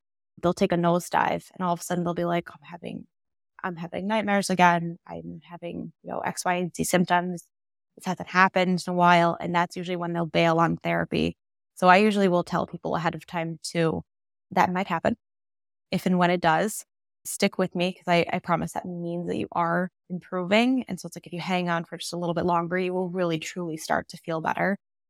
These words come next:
And I have seen that play out clinically, which is always nice to see.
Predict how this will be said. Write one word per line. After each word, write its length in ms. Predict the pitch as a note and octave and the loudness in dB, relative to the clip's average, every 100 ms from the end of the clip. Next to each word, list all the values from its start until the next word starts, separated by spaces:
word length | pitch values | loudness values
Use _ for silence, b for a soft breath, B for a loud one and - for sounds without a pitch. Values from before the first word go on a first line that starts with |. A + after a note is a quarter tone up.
| - | -4
And 120 | F#3 | 2
I 20 | F#3 | 4
have 200 | F3+ E3+ | 4 0
seen 260 | - E3+ | -4 -2
that 160 | E3 - _ | -2 -6 _
play 160 | F3 E3+ | -2 0
out 240 | - - _ | 0 -2 _
clinically, 480 | - E3+ - - E3 - | -6 -6 -6 -8 -8 -10
which 180 | F3 F3+ | -12 -4
is 80 | |
always 380 | D#3+ E3+ D#3+ - | 0 2 0 -4
nice 240 | E3+ E3+ - | -10 -10 -12
to 100 | E3+ | -10
see. 380 | - D3+ E3 | -4 -4 -4